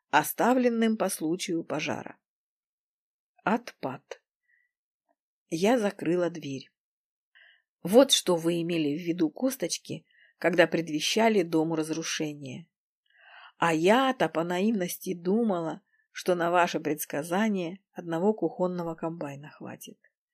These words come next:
Но хорошо то, что хорошо кончается. Эпопея завершилась. Можно передохнуть пару часиков. Часы показывали семь вечера.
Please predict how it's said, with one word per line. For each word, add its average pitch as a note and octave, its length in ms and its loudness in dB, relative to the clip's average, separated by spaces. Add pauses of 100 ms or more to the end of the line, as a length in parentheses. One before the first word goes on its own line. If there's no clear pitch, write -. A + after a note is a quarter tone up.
(1080)
Но G#3+ 400 6
хорошо F3 500 -2
то, B3+ 240 6
что F3 180 -2
хорошо D#3 400 -4
кончается. E3 920 -6 (1120)
Эпопея A#3+ 640 2
завершилась. F#3+ 880 -2 (640)
Можно E3+ 400 0
передохнуть D#3 680 -4
пару D#3 280 -6
часиков. - 800 -12 (480)
Часы A3 380 4
показывали A3 640 0
семь G#3 320 0
вечера. - 640 -8